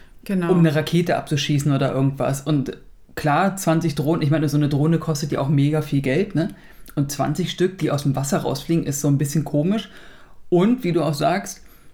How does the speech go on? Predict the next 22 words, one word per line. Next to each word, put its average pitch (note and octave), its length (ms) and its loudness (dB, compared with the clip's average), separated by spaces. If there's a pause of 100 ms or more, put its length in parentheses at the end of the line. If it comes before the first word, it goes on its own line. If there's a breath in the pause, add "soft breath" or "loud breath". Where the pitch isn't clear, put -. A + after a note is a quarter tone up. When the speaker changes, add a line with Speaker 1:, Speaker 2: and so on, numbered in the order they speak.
(240 soft breath)
Speaker 2:
die D#3 140 2
haben E3+ 160 2
ja E3+ 100 2
Fähigkeiten, F#3+ 920 0 (420)
die D#3+ 540 0 (200)
in E3 140 2
den D#3 160 4
Videos, E3 300 2
die E3+ 100 0
eine D3+ 140 4
Drohne D#3 380 4 (520)
unser E3 520 4
Wissen, C3 300 -4
äh, - 20 -6
unseres D#3 560 0
Wissens C#3+ 340 0
nach D#3 360 0
gar C3 160 0
nicht C3+ 220 -2
haben C3+ 260 0
kann. C3+ 300 -6 (180 loud breath)
Speaker 1:
Ja. F#3+ 340 -2